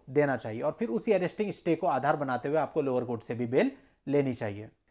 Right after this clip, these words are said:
अब दोस्तों, बात आती है एंटीसिपेटरी बेल कहाँ तक कारगर होती है इन मामलों में। देखिए, मेरे हिसाब से तो एंटीसिपेटरी बेल में नहीं जाना चाहिए। यदि आपका मामला बिल्कुल सिंपल है तो सीधा डिफॉल्ट बेल लेनी चाहिए, और यदि आपके मामले में कुछ संगीन धाराएं हैं तो ऐसे केस में आपको सीधा हाई कोर्ट जाना चाहिए।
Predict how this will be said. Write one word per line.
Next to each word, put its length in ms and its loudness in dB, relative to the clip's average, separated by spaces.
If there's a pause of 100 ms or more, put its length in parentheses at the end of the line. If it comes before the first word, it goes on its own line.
(200)
अब 140 10
दोस्तों, 260 6
बात 180 8
आती 200 4
है 140 4
एंटीसिपेटरी 640 0
बेल 200 4
कहाँ 280 -2
तक 120 2
कारगर 300 2
होती 240 -2
है 160 -2
इन 80 -6
मामलों 320 -4
में। 160 -10
देखिए, 240 -4
मेरे 200 2
हिसाब 200 0
से 120 -14
तो 100 -2
एंटीसिपेटरी 520 -4
बेल 180 -2
में 120 -4
नहीं 200 -4
जाना 240 2
चाहिए। 360 0 (400)
यदि 380 4 (120)
आपका 240 4
मामला 300 2
बिल्कुल 320 2
सिंपल 380 2
है 60 2
तो 100 -2
सीधा 240 2
डिफॉल्ट 360 0
बेल 120 6
लेनी 240 6
चाहिए, 340 4 (300)
और 80 2
यदि 160 6
आपके 260 6
मामले 280 2
में 100 -4
कुछ 160 -4
संगीन 380 -2
धाराएं 240 6
हैं 80 0
तो 80 0
ऐसे 200 0
केस 240 -2
में 80 0
आपको 180 -2
सीधा 240 -2
हाई 140 -4
कोर्ट 180 -6
जाना 220 -6
चाहिए। 300 -10